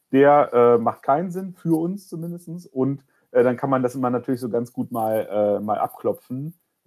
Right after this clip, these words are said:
wo passt eigentlich was schon. Und oft kommt natürlich auch von außen einfach noch mal super Input rein, weil das, äh, darf man immer nicht vergessen, Betriebsblindheit tritt halt dann auch relativ schnell ein.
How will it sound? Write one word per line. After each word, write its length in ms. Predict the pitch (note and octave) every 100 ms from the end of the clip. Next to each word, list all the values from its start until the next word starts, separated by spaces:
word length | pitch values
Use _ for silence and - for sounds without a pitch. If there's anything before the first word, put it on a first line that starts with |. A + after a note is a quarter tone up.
| _
wo 160 | A2+ C3
passt 340 | - C#3 -
eigentlich 340 | - A#2 A2+ -
was 140 | C#3+
schon. 380 | - D#3+ E3+ G#3 _ _ _
Und 120 | A#2+
oft 220 | A#2 B2 -
kommt 180 | C3+
natürlich 340 | B2+ A#2+ B2+ A#2
auch 140 | A2
von 140 | - F#2+
außen 320 | G#2 A#2 -
einfach 240 | G#2 A2+
noch 120 | A#2
mal 120 | A#2 G#2+
super 240 | A2+ -
Input 400 | B2+ C3+ G#2 F#2
rein, 240 | F#2 F2 F2+
weil 340 | G2+ G2 G2 _ _ _ _ _ _
das, 260 | - A2+ -
äh, 380 | - G#2 G#2 G2+
darf 200 | A2+ A2
man 100 | A#2
immer 120 | A2+
nicht 140 | A#2
vergessen, 760 | - G#2 A#2 A#2+ B2+ B2+ B2 - _
Betriebsblindheit 880 | A#2+ - C3 - B2 B2+ C#3 A2+ - _
tritt 220 | - C3
halt 160 | B2+ A#2+
dann 120 | A2
auch 200 | G2+ -
relativ 360 | A#2+ A2 A2+ -
schnell 240 | A#2 B2+
ein. 400 | F2 G2 C3 -